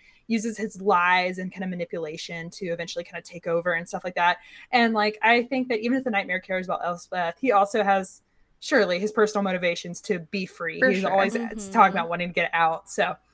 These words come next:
Speaker 1: anyway, I think he could have, he kind of gone evil a little sooner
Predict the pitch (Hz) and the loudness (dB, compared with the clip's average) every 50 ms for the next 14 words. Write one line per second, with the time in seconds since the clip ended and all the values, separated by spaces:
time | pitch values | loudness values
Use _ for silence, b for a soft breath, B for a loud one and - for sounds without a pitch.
0 | _ _ - 311 294 220 165 165 - - _ _ - 240 269 233 247 240 214 - | _ _ 0 2 2 4 2 0 -4 -8 _ _ 0 0 0 0 0 -2 -2 2
1 | 240 214 202 202 196 - _ _ B B B B B B _ - 330 294 392 330 | 2 4 4 2 0 -6 _ _ B B B B B B _ -4 0 2 4 4
2 | 285 254 226 247 220 208 202 202 - 208 208 170 170 165 170 175 - - 190 185 | 4 4 4 6 4 4 4 0 -4 -6 -4 -2 0 0 0 -2 -4 -6 -4 -2
3 | 175 175 170 - 202 180 170 160 160 160 180 - | -2 -2 -4 -6 -8 -6 -6 -6 -6 -6 -8 -8